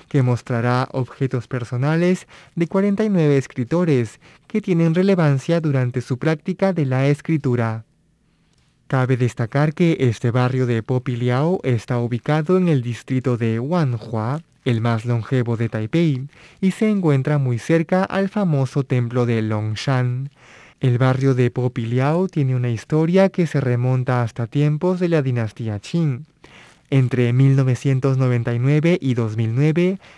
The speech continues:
gracias a una inversión del gobierno, los edificios de este barrio pasaron por un mantenimiento y remodelación, y se construyó un centro cultural. Ahora el lugar se ha convertido en un punto de encuentro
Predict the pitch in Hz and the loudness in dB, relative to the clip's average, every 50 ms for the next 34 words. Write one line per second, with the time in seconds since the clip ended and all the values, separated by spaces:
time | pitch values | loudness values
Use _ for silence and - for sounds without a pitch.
0 | - _ 139 127 131 123 - - 139 127 - 127 127 127 127 127 131 131 131 127 | -12 _ -2 0 0 0 0 0 -4 -4 -2 -2 -2 -2 0 0 0 -2 0 0
1 | 131 120 117 120 113 117 110 - - 131 127 123 120 123 117 113 113 113 120 135 | -2 0 0 -2 -2 -2 -4 -4 -2 -2 -2 0 -2 -2 -2 -2 -4 -2 0 0
2 | 147 151 151 160 170 180 185 190 - - - - - - - 131 117 - 127 113 | 0 0 0 0 0 0 -2 -2 -6 -10 -18 -20 -10 -4 -2 -2 0 0 0 0
3 | 123 113 - - 151 143 127 - - 147 139 127 127 120 120 120 117 110 - 123 | 0 -2 0 0 0 -2 0 0 0 0 0 0 0 2 2 2 0 -2 -4 -4
4 | 117 113 135 147 151 160 170 180 185 196 196 - - - - - - - 220 196 | -4 -2 0 0 0 2 2 2 2 0 0 -4 -10 -18 -20 -10 -4 -2 -2 -2
5 | - 180 165 156 160 156 151 - 143 135 135 127 123 123 120 120 - 123 117 113 | 0 0 2 2 2 2 0 0 0 0 2 2 0 0 -2 -2 -2 0 0 0
6 | 113 123 143 151 160 151 185 190 196 - 139 127 120 123 120 117 117 117 110 117 | 2 2 4 4 4 4 2 0 0 0 0 0 0 2 0 0 0 -2 -2 -2
7 | 110 110 107 104 - - 196 190 180 147 123 139 - _ - - - - - - | -2 -2 -4 -4 -2 2 2 4 4 2 0 -4 -8 _ -20 -20 -20 -18 -10 -8
8 | 196 - - 214 - 208 208 190 - 220 220 190 175 151 143 139 - - 135 123 | -4 -4 -2 -2 0 0 -2 -2 -2 -2 0 2 4 4 4 4 2 0 0 -2
9 | 117 110 - 135 131 123 120 127 123 117 120 123 120 110 - 120 135 151 165 160 | -2 -2 0 0 0 0 2 0 -2 0 0 -2 -4 -4 -4 -2 0 0 0 0
10 | 135 120 - _ _ _ _ - - - - - - - 120 113 120 123 131 156 | 0 -2 -6 _ _ _ _ -20 -20 -20 -20 -12 -6 -2 0 2 2 4 4 4
11 | 165 180 - - 147 123 123 117 117 127 123 117 113 - - 131 123 127 127 120 | 4 2 2 2 0 0 0 0 2 0 0 0 0 -2 -2 -2 -2 0 -2 0
12 | 117 120 117 117 - 175 180 175 202 202 190 165 147 135 127 123 - 131 131 120 | 0 -2 -2 -2 -2 -2 0 2 2 4 4 4 4 2 2 0 -2 -2 -2 -2
13 | 117 120 120 113 117 113 110 113 113 - - 165 175 175 175 - 196 196 202 | 0 -2 -2 0 0 0 -2 -2 -4 -4 -2 -2 0 -2 0 0 0 0 0